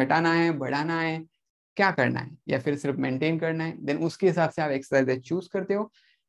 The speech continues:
and थोड़ी थोड़ी exercises को introduce करवाते जाते हो second thirty days में। So you, you are getting the game plan, right? So पहले thirty days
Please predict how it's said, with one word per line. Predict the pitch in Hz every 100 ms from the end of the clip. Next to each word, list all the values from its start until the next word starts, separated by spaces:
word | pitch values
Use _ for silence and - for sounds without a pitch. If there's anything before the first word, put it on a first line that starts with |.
| _ -
and | 143 147 -
थोड़ी | 233 254 269
थोड़ी | 240 202 190
exercises | 175 - 156 135 139
को | - 190
introduce | 156 147 143 143
करवाते | - 127 123 123
जाते | 123 123
हो | 147 240 - _ _ _ _
second | 139 131 151 175 180 _ _ _ -
thirty | 127 127 123
days | 123 127
में। | - _ _ _ _ _ _ _ _ _ _ -
So | 135
you, | 139 139
you | 147
are | 151
getting | 156 170
the | 160
game | 151 131
plan, | - -
right? | 127 185 - _ _ _
So | -
पहले | 135 131 156
thirty | 156 151 170
days | 208 247